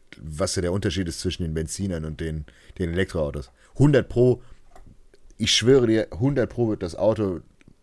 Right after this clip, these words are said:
äh, Elektroauto werden, das nächste Auto. Und ich werde auch wahrscheinlich die Kiste tausendmal mehr fahren als mein, als mein A M G. Äh, aber nichts wird so viel Spaß machen. Und das ist jetzt auch der Grund, wieso irgendwann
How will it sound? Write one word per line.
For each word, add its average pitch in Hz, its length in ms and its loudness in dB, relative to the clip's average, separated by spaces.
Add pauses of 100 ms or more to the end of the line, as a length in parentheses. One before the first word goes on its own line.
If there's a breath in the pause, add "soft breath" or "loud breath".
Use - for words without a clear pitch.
(380)
äh, 95 140 -6
Elektroauto 92 720 0
werden, 87 220 0
das 82 160 -6
nächste 82 340 -4
Auto. 80 240 -2
Und 78 60 -8
ich 73 100 -8
werde 92 120 -4
auch 76 120 -10
wahrscheinlich 87 260 -4
die 85 100 -8
Kiste - 280 -6
tausendmal 98 400 0
mehr 85 160 -4
fahren 98 260 -4
als - 220 -10
mein, 78 280 -6 (460 soft breath)
als 73 140 -10
mein 87 160 -2
A 80 160 -2
M 82 80 -2
G. 87 240 0 (540 soft breath)
Äh, 82 260 2 (280)
aber 87 260 -2 (140)
nichts 98 400 -4
wird 95 120 -4
so 92 100 -4
viel 87 140 -4
Spaß 92 320 -2
machen. 67 240 -10 (340)
Und 87 80 -4
das 101 160 2
ist 104 80 -2
jetzt 107 140 0
auch 92 80 -2
der 101 100 2
Grund, 101 240 0
wieso 95 220 0
irgendwann 117 640 2